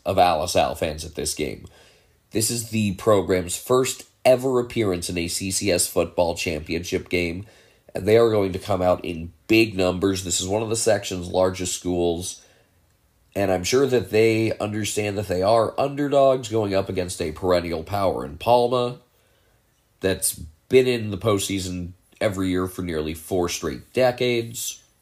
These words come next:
But Alisal's gonna have a whole lot of people behind them,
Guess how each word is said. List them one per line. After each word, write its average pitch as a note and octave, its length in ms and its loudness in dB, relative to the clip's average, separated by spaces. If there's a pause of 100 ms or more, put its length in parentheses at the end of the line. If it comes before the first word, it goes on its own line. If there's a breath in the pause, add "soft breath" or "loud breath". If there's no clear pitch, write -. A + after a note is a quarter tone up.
(320)
But G2+ 140 0
Alisal's G2+ 560 4
gonna F2+ 180 -4
have F2+ 300 0
a E2+ 120 0
whole A2 460 4
lot G2 240 4
of F2+ 80 -6
people F2 380 -2
behind E2 440 -2
them, - 180 -14